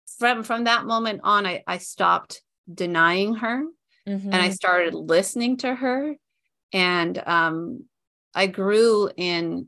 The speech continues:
Speaker 1: in my light and my love, because I will say one of the things about Queen Atlanta, when you do a meditation with me, and she keeps coming in more and more, um, is that the thing I love about her the most, besides her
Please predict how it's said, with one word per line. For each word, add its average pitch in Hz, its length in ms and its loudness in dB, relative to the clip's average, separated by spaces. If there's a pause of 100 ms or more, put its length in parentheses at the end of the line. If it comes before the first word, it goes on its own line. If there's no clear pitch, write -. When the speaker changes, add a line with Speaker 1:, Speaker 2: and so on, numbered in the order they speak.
(140)
Speaker 1:
in 180 180 -2
my 165 180 0
light 170 400 0
and 165 120 -6
my 156 140 -4
love, 147 480 -2
because 160 280 -8
I 156 100 0
will 170 120 0
say 180 220 -2
one 165 100 -2
of 165 80 -2
the 160 80 -8
things 165 240 -4
about 156 280 -2
Queen 160 200 -2
Atlanta, 151 420 -2
when 156 140 -2
you 156 240 0
do 165 240 0
a 180 40 2
meditation 165 580 -2
with 160 180 -6
me, 156 380 -2 (120)
and 190 80 0
she 196 120 0
keeps 359 240 0
coming 196 340 2
in 165 140 0
more 165 260 0
and 160 240 -4
more, 160 320 -4 (680)
um, 180 640 2 (400)
is 196 200 2
that 185 340 2 (420)
the 190 80 -10
thing 226 260 -4
I 220 80 2
love 196 300 2
about 185 300 -2
her 170 180 -4
the 151 100 -6
most, 156 720 -2 (260)
besides 175 440 -4
her 170 260 0